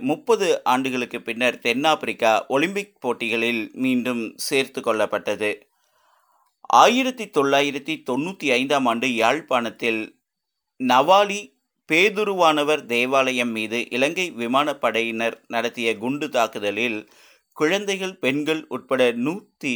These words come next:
நாற்பத்தி ஓரு பொதுமக்கள் கொல்லப்பட்டனர். இரண்டாயிரத்தி இரண்டாம் ஆண்டு ஆப்பிரிக்க ஒன்றியம் அடிஸ் அபாபாவில் அமைக்கப்பட்டது.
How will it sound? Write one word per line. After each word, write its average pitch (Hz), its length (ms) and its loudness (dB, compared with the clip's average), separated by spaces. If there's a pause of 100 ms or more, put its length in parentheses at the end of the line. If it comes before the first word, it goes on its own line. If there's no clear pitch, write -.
நாற்பத்தி 143 540 -2
ஓரு 120 200 -2
பொதுமக்கள் 117 600 -4 (100)
கொல்லப்பட்டனர். 107 800 -2 (720)
இரண்டாயிரத்தி 240 640 0 (160)
இரண்டாம் 151 460 0
ஆண்டு 127 240 0 (240)
ஆப்பிரிக்க 185 640 -2
ஒன்றியம் 113 480 -4 (200)
அடிஸ் 175 340 -2 (200)
அபாபாவில் 107 680 0 (160)
அமைக்கப்பட்டது. 117 720 -2